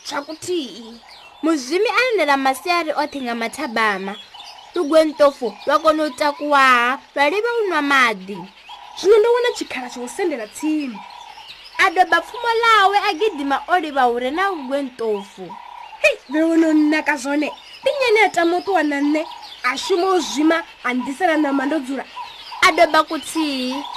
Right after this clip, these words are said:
Speaker 1: Iwe, a ri ṱuwe roṱhe. Fhedzi, kwa nda doba ko thoma, ko luga.
Speaker 2: A mbo doba kuṅwe.
Speaker 1: Vhugwentofu hovho ho nakesa, vhu nga vhu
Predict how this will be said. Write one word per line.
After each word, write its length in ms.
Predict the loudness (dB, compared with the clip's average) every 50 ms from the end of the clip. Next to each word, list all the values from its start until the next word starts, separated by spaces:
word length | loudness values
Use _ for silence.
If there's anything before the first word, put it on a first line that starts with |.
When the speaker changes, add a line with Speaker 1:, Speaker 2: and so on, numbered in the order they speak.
| -12 -12 -12 -14 -14 -16 -16 -18 -20 -18 -14 -12 -12 -12 -2 2
Speaker 1:
Iwe, 300 | 4 4 6 4 2 0
a 320 | -2 -6 -10 -4 -2 -2 -2
ri 60 | 0 -2
ṱuwe 160 | -2 -2 -2 -2 -2
roṱhe. 500 | -4 -4 -4 -4 -6 -6 -8 -8 -8 -8 -8 -10 -10 -12 -8 -2
Fhedzi, 400 | 0 0 0 0 -2 -8 -8 -8 -8 -10 -10 -8
kwa 100 | -6 -4 0
nda 120 | 0 0
doba 360 | 0 0 -2 -2 -2 -4 -6
ko 220 | -6 -4 -4 -4 -4
thoma, 320 | -4 -6 -6 -4 -4 -6 -8 -10 -8
ko 80 | -2 0 0
luga. 400 | 2 2 2 0 -2 -4 -6 -10 -12 -12 -14 -16 -16 -14 -10 -10 -10 -10 -10 -12 -12 -10 -8 -8 -2 0
Speaker 2:
A 120 | 2 2
mbo 140 | 4 4 4
doba 300 | 4 4 2 4 4 4 4
kuṅwe. 680 | 4 0 -4 -4 -4 -4 -6 -6 -6 -8 -8 -8 -10 -12 -16 -20 -20 -20 -20 -20 -20 -16 0
Speaker 1:
Vhugwentofu 640 | 2 2 4 4 4 4 4 2 0 -2 -2 0 0 2
hovho 240 | 2 2 4 4 4 4
ho 120 | 4 4
nakesa, 480 | 2 2 0 0 -2 -4 -6 -6 -10 -14 -14 -16 -18 -18 -18 0
vhu 80 | 2 4 4
nga 100 | 4 4 2
vhu 60 | 2